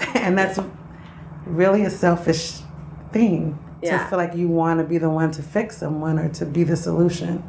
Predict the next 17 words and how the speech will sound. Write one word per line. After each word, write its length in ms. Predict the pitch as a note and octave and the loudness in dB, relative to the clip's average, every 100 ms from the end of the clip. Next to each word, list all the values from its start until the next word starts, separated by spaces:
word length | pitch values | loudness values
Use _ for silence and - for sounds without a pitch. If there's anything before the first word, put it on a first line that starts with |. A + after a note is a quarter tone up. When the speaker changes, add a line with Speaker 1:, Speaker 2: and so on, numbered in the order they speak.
| - | -4
Speaker 2:
Yeah. 300 | D#3+ D3 C#3+ - - | -4 -4 -8 -10 -4
Speaker 1:
Instead 380 | F#3+ F#3 G#3 G3 | -4 -2 0 0
of 140 | F3+ | 0
them 160 | F#3 F3+ | 0 2
being 240 | F3 E3+ E3 | 2 2 2
their 160 | D3+ | 2
own 200 | D3 D#3 | 2 0
solution 500 | D#3 D3+ D3+ - D3 | -2 -6 -6 -4 -2
or 220 | D3 D3 - - - - | 0 -2 -4 -14 -20 -4
giving 300 | F3 E3+ E3 | 0 4 4
them 160 | D#3 D#3 | 4 2
time 380 | E3 D#3+ D#3 D#3 | 2 2 2 -2
to 280 | D#3 D#3 D#3+ | -2 -4 -6
figure 340 | - E3 D#3+ | 0 2 2
things 300 | D#3 D#3 D3+ | -2 -2 0
out. 320 | E3 D#3 E3 - | 0 0 -2 -2
Speaker 2:
Yeah. 260 | E3+ D3+ | -2 -2